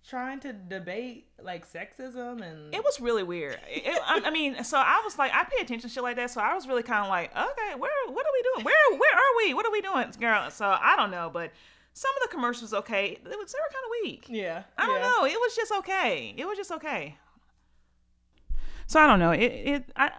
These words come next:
Speaker 2: I, I don't know. I feel like when it comes to the Super Bowl, I guess we're still, um, I just don't know if they're gonna have black artists. I mean, maybe next year. I, I don't know.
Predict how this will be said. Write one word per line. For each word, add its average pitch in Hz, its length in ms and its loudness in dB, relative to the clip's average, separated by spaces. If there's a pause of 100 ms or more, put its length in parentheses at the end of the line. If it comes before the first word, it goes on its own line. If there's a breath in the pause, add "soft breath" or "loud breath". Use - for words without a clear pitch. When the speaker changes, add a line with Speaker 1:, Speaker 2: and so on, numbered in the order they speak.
Speaker 2:
I, - 460 -6
I 349 120 0
don't 214 120 2
know. 156 80 0
I 226 160 6
feel 403 260 0
like 339 100 4
when 247 100 4
it 208 80 -2
comes 202 200 0
to 180 60 -4
the 170 40 -2
Super 180 180 -6
Bowl, 165 200 0
I 165 80 2
guess 180 240 -4
we're 170 100 -2
still, 170 440 0
um, 156 380 0 (800 loud breath)
I - 100 8 (140)
just 784 120 -2
don't 466 160 4
know 320 160 6
if 285 60 -2
they're 294 100 2
gonna 233 180 4
have 208 260 4
black 180 260 4
artists. 165 520 2
I - 40 -2
mean, 208 100 4
maybe 339 240 4
next 208 280 4
year. 160 340 0 (880 soft breath)
I, 240 180 8
I 262 40 8
don't 190 140 2
know. 131 140 -6